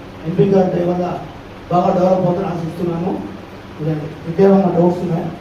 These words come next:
జీరో జీరో టూ గురించి చెప్తా. జీరో జీరో టూ అంటే మనం ఇప్పుడు ఇంటి పన్ను వసూలు చేస్తాం కదా, ప్రతి ఇల్లు ట్యాక్స్ పే చేస్తారు.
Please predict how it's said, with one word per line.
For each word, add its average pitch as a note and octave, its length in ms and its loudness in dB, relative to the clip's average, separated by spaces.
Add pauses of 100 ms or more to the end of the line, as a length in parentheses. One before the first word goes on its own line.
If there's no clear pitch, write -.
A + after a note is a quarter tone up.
(1000)
జీరో A#3+ 280 8
జీరో A3 240 6
టూ G#3+ 220 6 (720)
గురించి A2 200 0
చెప్తా. - 240 -8 (1800)
జీరో B3+ 320 4
జీరో A#3+ 200 6
టూ A3 360 6
అంటే - 440 0 (1700)
మనం A3+ 260 -6
ఇప్పుడు G#3 680 6 (460)
ఇంటి A#3+ 280 0
పన్ను A3+ 360 4
వసూలు G3 220 2
చేస్తాం E3+ 360 -4
కదా, G3 240 -6 (680)
ప్రతి F#3 240 -4
ఇల్లు G#3+ 260 4
ట్యాక్స్ F#3+ 460 -2
పే F3 40 -6
చేస్తారు. D#3 520 -6